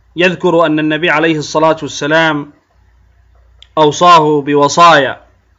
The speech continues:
وأما بالنسبة لوفاته فقد توفي سنة ست وخمسين،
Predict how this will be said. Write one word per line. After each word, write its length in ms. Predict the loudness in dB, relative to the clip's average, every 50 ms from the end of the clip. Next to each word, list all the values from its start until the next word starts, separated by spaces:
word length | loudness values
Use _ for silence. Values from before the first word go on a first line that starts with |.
| _ _ _ -20 _ _ _ _ _
وأما 400 | -4 0 0 0 0 2 0 2
بالنسبة 600 | 2 0 -4 -4 -6 -4 -2 -2 -2 -2 0 2
لوفاته 760 | 2 4 4 4 2 4 2 2 2 0 -2 -2 0 -2 -2
فقد 360 | -2 -4 -4 -4 -6 -6 -2
توفي 640 | 0 0 0 0 -2 -4 -2 0 2 2 2 2 0 -4 -10 -20 -20 _ _ _ _
سنة 340 | -2 0 2 2 2 2 0 -2
ست 340 | -2 0 -2 -2 -2 0 0
وخمسين، 800 | 0 0 0 -2 -4 -4 -4 -2 -2 -2 -2 -2 -4 -8 -14